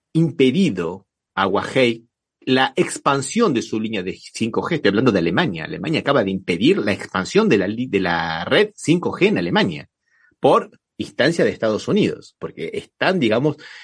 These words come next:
la calla, la política de la, de, de Alemania con relación a la servidumbre hacia los Estados Unidos, que a veces se pasan de vuelta, a pesar de que Macron ahora diga que tienen que tener un poco más de independencia,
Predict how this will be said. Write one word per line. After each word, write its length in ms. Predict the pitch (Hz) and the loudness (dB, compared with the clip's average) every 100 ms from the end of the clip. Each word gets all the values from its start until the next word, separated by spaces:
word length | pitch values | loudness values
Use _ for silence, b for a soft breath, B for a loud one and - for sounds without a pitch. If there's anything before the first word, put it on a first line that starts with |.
| B | B
la 420 | - 98 98 98 | -6 -2 0 0
calla, 360 | - 143 120 110 | 2 2 2 0
la 160 | 98 95 | -2 -2
política 720 | 98 113 113 101 104 117 135 B B _ | -2 -2 -4 -4 -2 -2 -4 B B _
de 220 | 87 87 | -4 -2
la, 440 | 85 85 82 82 85 | 0 0 -2 -2 -4
de, 180 | 82 _ | -8 _
de 360 | 90 85 85 85 | -4 0 0 -2
Alemania 640 | 85 95 156 123 98 95 | -2 0 0 0 -2 -4
con 200 | 95 87 | -8 -8
relación 840 | 90 85 - 110 104 95 87 82 | -6 -6 -2 2 2 2 -4 -4
a 120 | 80 | -6
la 240 | 80 78 78 | -6 -8 -6
servidumbre 680 | - 87 87 139 131 90 | -4 -2 2 4 4 0
hacia 200 | 85 - | -2 -6
los 160 | 78 - | -10 -10
Estados 440 | 87 92 98 95 | -8 -4 -4 -2
Unidos, 360 | 143 117 92 117 | -2 0 0 -2
que 280 | - 92 - _ _ _ - | -2 -2 -2 _ _ _ -14
a 100 | - | -6
veces 240 | 90 98 160 | -4 -2 -2
se 120 | 117 | -4
pasan 260 | 98 - 87 | -6 -6 -4
de 80 | |
vuelta, 280 | 98 185 - | 2 4 2
a 40 | - | -6
pesar 220 | - 107 | -4 -4
de 100 | 107 | -4
que 100 | 95 | -4
Macron 340 | 98 113 113 | -2 0 2
ahora 180 | 107 104 | 2 2
diga 240 | 104 113 | 2 2
que 100 | 107 | 0
tienen 240 | 98 98 101 | -4 -4 -4
que 80 | 95 | -2
tener 180 | 104 107 | -2 -2
un 120 | 101 | -4
poco 200 | 113 117 | -4 -2
más 160 | 113 | -2
de 120 | 98 95 | -2 -2
independencia, 880 | 98 101 104 123 143 139 127 170 | -2 -2 0 2 2 2 2 0